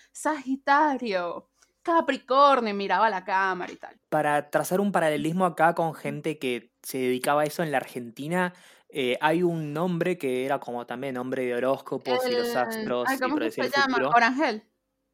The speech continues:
Speaker 2: Orangel.
Speaker 1: Orangel, sí, era conocido en
Speaker 2: Pero
Speaker 1: Venezuela
Speaker 2: sería,
Speaker 1: también.
Speaker 2: claro, pero Walter Mercado sería como,
Speaker 1: Sí.
Speaker 2: eh, una, un crossover entre Orangel y Elton John.
Speaker 1: Claro. Sí, sí,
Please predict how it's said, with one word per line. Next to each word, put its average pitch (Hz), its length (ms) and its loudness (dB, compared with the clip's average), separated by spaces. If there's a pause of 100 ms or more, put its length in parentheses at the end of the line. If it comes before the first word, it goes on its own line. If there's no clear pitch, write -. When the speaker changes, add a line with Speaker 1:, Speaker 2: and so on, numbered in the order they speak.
Speaker 2:
Orangel. 131 540 0
Speaker 1:
Orangel, 214 460 2
sí, - 140 -8
era 247 180 2
conocido 233 360 -2
en 214 60 -2
Speaker 2:
Pero - 20 0
Speaker 1:
Venezuela 156 320 -2
Speaker 2:
sería, 175 140 0
Speaker 1:
también. 170 240 -10 (600)
Speaker 2:
claro, 143 300 2
pero 135 400 2
Walter 175 640 0
Mercado 170 400 -2
sería 160 280 -2
como, 131 640 -2
Speaker 1:
Sí. 131 140 -4
Speaker 2:
eh, 120 280 -2 (200)
una, 156 240 -6 (280)
un 165 420 -6
crossover 175 600 2
entre 147 300 0
Orangel 170 800 0
y 131 440 -4
Elton 131 320 -6
John. 117 440 -6
Speaker 1:
Claro. 190 1040 -2 (600)
Sí, 202 320 -8
sí, 185 260 -16